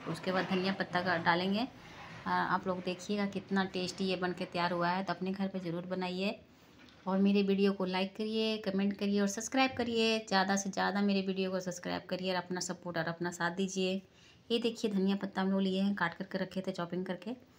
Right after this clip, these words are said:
इस तरह से धनिया पत्ता हम लोग डाल दिए हैं। अब आप लोग इसको इस तरह से बना करके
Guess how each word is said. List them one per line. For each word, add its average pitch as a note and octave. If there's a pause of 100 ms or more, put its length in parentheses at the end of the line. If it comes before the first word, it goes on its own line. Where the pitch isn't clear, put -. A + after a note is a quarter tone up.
(340)
इस E3+
तरह F#3
से F3+
धनिया F3+
पत्ता F3
हम F3
लोग F3
डाल F3
दिए F3
हैं। F#3+ (1040)
अब F3
आप E3
लोग -
इसको F#3+
इस G3
तरह G3
से G3
बना F3+
करके F3+